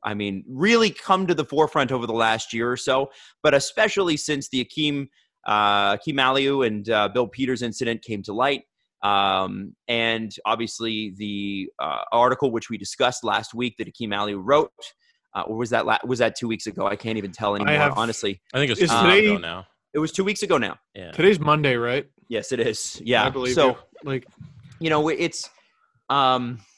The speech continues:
Speaker 1: there's no delicate way to put this. This is a extremely tense and stressful time. And the reality is, it's this way because this stuff that we're dealing with or having to face right now was always sort of there.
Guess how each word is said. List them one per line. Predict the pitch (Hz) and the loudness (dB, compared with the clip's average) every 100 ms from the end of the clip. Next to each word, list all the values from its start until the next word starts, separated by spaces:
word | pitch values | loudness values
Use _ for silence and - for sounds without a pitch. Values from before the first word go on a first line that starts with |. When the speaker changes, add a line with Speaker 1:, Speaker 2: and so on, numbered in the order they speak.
| _ _ _ _ _ _ - | _ _ _ _ _ _ -2
Speaker 1:
there's | 165 | 4
no | 214 | 4
delicate | 254 185 196 - 165 | 6 6 6 4 4
way | 151 | 4
to | 131 | 4
put | - 147 | 2 0
this. | 107 98 | -2 -4
This | 120 117 | -6 -4
is | 123 123 | 0 2
a | 113 107 98 _ _ _ _ - | 2 0 -4 _ _ _ _ -4
extremely | 143 - - 185 185 160 127 107 98 - _ - | -4 -6 -2 0 0 0 0 -2 -6 -12 _ -2
tense | 143 131 123 | 0 0 -4
and | 113 | -4
stressful | - 113 - 104 | 0 0 -2 -10
time. | - 95 - _ _ _ _ _ _ _ | -8 -8 -8 _ _ _ _ _ _ _
And | 139 139 143 143 135 - - _ _ _ _ | 0 2 2 2 0 -8 -18 _ _ _ _
the | 139 | -4
reality | 156 170 202 220 151 110 | 2 4 4 4 4 4
is, | 101 131 - - _ | 2 -2 -12 -16 _
it's | 135 131 - | -6 -6 -6
this | 120 165 - | -2 -2 -4
way | 127 160 208 120 104 156 - _ _ _ _ _ | 0 4 6 4 0 -6 -14 _ _ _ _ _
because | 139 - 151 131 123 120 113 110 - - _ _ _ _ | -4 2 4 6 6 6 4 0 -8 -12 _ _ _ _
this | 117 151 196 | 0 2 4
stuff | - - 175 170 - | 0 -2 2 2 2
that | 160 | 0
we're | 139 139 | 2 0
dealing | 127 156 151 131 | 2 2 4 2
with | 120 113 | 0 2
or | 113 | 0
having | 120 135 131 | 2 0 -2
to | 113 | -4
face | - 170 151 - | -2 0 -2 0
right | 127 117 | 0 0
now | 123 143 127 | 0 2 2
was | 120 120 | 2 2
always | 127 127 123 | 2 2 -2
sort | 135 127 | -4 -4
of | 123 | -4
there. | 165 | -6